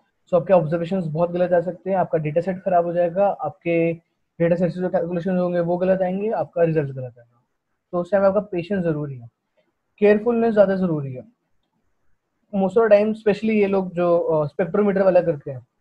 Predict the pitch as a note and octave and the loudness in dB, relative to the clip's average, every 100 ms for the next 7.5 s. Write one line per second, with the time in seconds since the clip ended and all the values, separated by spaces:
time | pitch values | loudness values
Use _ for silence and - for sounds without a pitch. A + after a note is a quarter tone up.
0 | _ _ _ _ _ F#3+ F#3+ A#3 A3+ G#3+ | _ _ _ _ _ -2 -2 0 -2 -2
1 | A#3 A3 A3 G#3 G#3 A#3 A3 A3 A#3 A#3 | -4 -2 -2 -2 -4 -6 -10 -8 -6 -6
2 | A3+ _ _ - - _ _ _ _ _ | -10 _ _ -20 -20 _ _ _ _ _
3 | _ - E3 D3 C#3 - _ _ _ _ | _ -6 -2 -2 -2 -6 _ _ _ _
4 | _ _ _ _ _ _ _ D3 C3+ A#2 | _ _ _ _ _ _ _ -20 -20 -20
5 | _ _ F#3 F#3 A#3 A3+ A#3 A#3 A3+ G#3+ | _ _ -4 -2 0 0 2 2 4 2
6 | A3+ C4+ - E3+ F#3+ A#3 A3 G#3+ G3+ A#3+ | -2 -4 -2 2 4 4 4 2 2 2
7 | B3 - F#3+ F3+ E3+ | 2 -2 -2 2 2